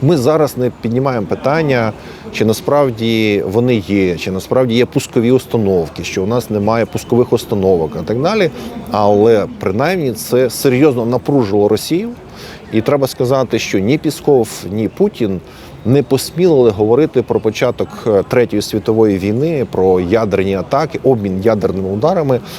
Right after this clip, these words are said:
а вони заглохли, замовкли і обмежилися дуже скромними коментарями: що ми вивчаємо це питання, говорять представники Російської Федерації. Отже, що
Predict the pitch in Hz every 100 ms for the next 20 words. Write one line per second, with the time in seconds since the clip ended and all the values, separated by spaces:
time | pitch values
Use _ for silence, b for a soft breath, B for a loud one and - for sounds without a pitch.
0 | B B - 92 104 107 135 175 - 104
1 | 123 113 113 98 131 147 117 101 110 156
2 | - 147 151 - 131 117 101 117 156 147
3 | 135 120 - 113 117 B B 104 180 165
4 | 147 - 131 147 135 127 110 110 113 107
5 | 110 95 90 85 - 107 160 202 123 123
6 | - 143 175 143 123 - 117 113 - 90
7 | 78 82 B B - 80 104 156 143 -
8 | - - - 101 - 95 98 95 120 98
9 | 95 110 - 104 - 90 80 - - 139
10 | 143 90 78 -